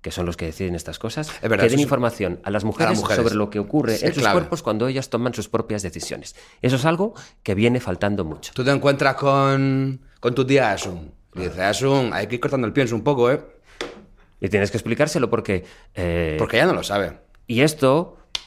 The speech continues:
Speaker 1: que puede parecer una caricatura, en absoluto lo es. Esto es lo que subyace detrás de todas estas
Speaker 2: Bueno, si era una
Speaker 1: cosas.
Speaker 2: caricatura, o sea, quiero decir,
Speaker 1: Y,
Speaker 2: pues,
Speaker 1: no, no, no, es
Speaker 2: sí,
Speaker 1: decir
Speaker 2: o sea, quiero decir, estábamos haciendo una
Speaker 1: Ah,
Speaker 2: caricatura
Speaker 1: bueno, sí,
Speaker 2: exagerada
Speaker 1: hombre,
Speaker 2: de lo
Speaker 1: sí,
Speaker 2: que, claro, por favor, o sea,
Speaker 1: sí,
Speaker 2: no,
Speaker 1: pero,
Speaker 2: no.
Speaker 1: pero era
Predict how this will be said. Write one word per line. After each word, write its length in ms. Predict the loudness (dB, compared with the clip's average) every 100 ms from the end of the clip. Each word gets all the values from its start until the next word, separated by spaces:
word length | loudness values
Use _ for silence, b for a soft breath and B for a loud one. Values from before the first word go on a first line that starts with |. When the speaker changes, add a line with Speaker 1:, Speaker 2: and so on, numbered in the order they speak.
| -16
Speaker 1:
que 100 | -14
puede 200 | -12 -10
parecer 300 | -14 -12 -8
una 120 | -8
caricatura, 500 | -8 -8 -4 -2 -2
en 100 | -2
absoluto 480 | -6 -4 -4 -2 -2
lo 160 | -2 -4
es. 220 | -4 -8
Esto 200 | -10 -6
es 60 | -6
lo 60 |
que 100 | -6
subyace 420 | -10 -6 -6 -4 -6
detrás 280 | -6 -6
de 80 | -6
todas 220 | -6 -6 -4
estas 60 | -2
Speaker 2:
Bueno, 100 | -2
si 100 | 0
era 60 |
una 80 | 0
Speaker 1:
cosas. 40 | 0
Speaker 2:
caricatura, 360 | 0 -2 -2 -2
o 20 |
sea, 120 | -4
quiero 140 | -8
decir, 120 | 0 4
Speaker 1:
Y, 180 | 6 4
Speaker 2:
pues, 120 | 2
Speaker 1:
no, 140 | 4
no, 120 | 4
no, 180 | 2 0
es 80 | 0
Speaker 2:
sí, 60 | 0
Speaker 1:
decir 120 | 2
Speaker 2:
o 120 | 0
sea, 80 | -2
quiero 140 | -4 -4
decir, 180 | -2
estábamos 480 | -4 -2 -2 -2 -4
haciendo 460 | -6 -6 -2 -2 -2
una 480 | -6 -12 -12 -12 -4
Speaker 1:
Ah, 20 |
Speaker 2:
caricatura 220 | -2 0
Speaker 1:
bueno, 180 | 0 0
sí, 140 | 0 -2
Speaker 2:
exagerada 400 | -2 0 2 2
Speaker 1:
hombre, 120 | 2
Speaker 2:
de 60 | 2
lo 80 |
Speaker 1:
sí, 60 | 0
Speaker 2:
que, 60 | 0
claro, 220 | -2 -4
por 100 | -4
favor, 160 | -4
o 40 | -4
sea, 100 | -4
Speaker 1:
sí, 60 |
Speaker 2:
no, 180 | -2 -2
Speaker 1:
pero, 100 | -4 -6
Speaker 2:
no. 60 |
Speaker 1:
pero 140 | -10
era 100 | -12